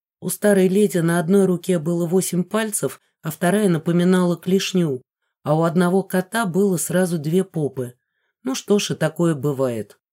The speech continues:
"Нужно предупредить маму о том, что в доме привидение", заметила сестра, глядя на меня испуганно. Мы вышли в коридор, где вереница слуг без устали носила наши коробки.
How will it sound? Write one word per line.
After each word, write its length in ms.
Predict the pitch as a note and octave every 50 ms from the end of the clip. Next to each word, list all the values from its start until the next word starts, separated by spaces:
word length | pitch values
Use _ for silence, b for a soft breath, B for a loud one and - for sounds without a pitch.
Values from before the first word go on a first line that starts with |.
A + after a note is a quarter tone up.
| _ _ _ _ _ _ _ _ _
"Нужно 440 | - F3 F3+ G3 G3 F#3+ F#3+ F#3+ G3
предупредить 800 | F#3+ - F#3 F3+ E3 F#3+ F#3+ - F#3+ G3+ E3+ F#3 G#3 G3+ - F#3+
маму 400 | G#3 G#3 G3+ F3+ E3+ D#3+ D3 D3+
о 60 | D3
том, 220 | - - E3 D#3
что 180 | - - - D#3
в 60 | C#3
доме 300 | D3 F#3 F3+ E3 D3+ D3
привидение", 800 | - - D#3 D#3 D3+ F#3 E3+ D#3 F3+ E3+ D3+ C#3+ C3 B2 C3 C3 _ _ _ _ -
заметила 560 | C3+ D3+ D3+ D#3+ E3+ E3 D#3+ - D#3 D#3 D#3
сестра, 480 | D3 - F3 E3 - - G3+ G3+ G3+ E3
глядя 340 | D#3 D#3+ E3 E3+ D3 E3
на 100 | E3 D#3+
меня 380 | D#3+ E3 E3 E3+ E3+ E3+ D#3+ D#3+
испуганно. 760 | E3+ - - _ - F#3+ E3+ C#3 D3 C#3+ D3 C#3+ C#3 C3+ C3+ - _ _ _ _ _ -
Мы 200 | F#3 F#3+ G#3 G#3
вышли 300 | F3 G#3 G3 - - F3+
в 100 | F3 -
коридор, 520 | - F#3 F3+ F#3+ G3 E3+ G#3 A3+ A3 G3+
где 180 | D3 D3 D3+ E3+
вереница 580 | D#3+ E3 E3+ E3+ F3 F#3+ G3+ G3 G3+ - - E3
слуг 440 | - - - F#3 G#3 G#3+ G3 F#3
без 240 | D#3 C#3 D#3+ D#3+ D3
устали 380 | F#3 G3 G3+ - - E3 D3+ D#3+
носила 520 | D#3+ D#3+ D#3+ D#3 - - G3 F#3 F3+ E3+
наши 380 | D#3+ D#3 D#3+ E3 D#3 - - -
коробки. 720 | - - F#3 F#3+ G3 F3+ C#3 - _ - - B2 A2+ -